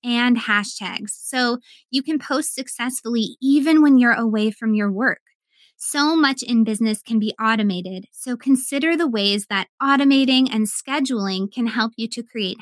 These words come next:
healthy boundaries too. And lastly, number ten, do something just for you. As we get older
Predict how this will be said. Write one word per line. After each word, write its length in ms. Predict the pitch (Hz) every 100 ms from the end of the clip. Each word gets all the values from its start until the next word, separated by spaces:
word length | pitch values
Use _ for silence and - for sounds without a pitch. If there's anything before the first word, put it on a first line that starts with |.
| -
healthy 280 | 202 -
boundaries 680 | 214 202 185 190 185 185 -
too. 400 | - 202 - 214 - _ _ _ _ _ _ _ _ _ _ -
And 180 | 285
lastly, 600 | 330 247 220 - 226 208 226 _ -
number 320 | 214 220 285
ten, 500 | - 226 190 190 202 _ - _ _ _
do 260 | - 277 320
something 640 | 320 262 254 254 233 247 -
just 500 | 196 226 208 208 - _
for 140 | 226
you. 460 | 208 185 180 76 214 _ _ _ _ _ _ _
As 240 | 277 285 294
we 120 | 311
get 180 | 277 269
older 540 | 226 226 233 233 226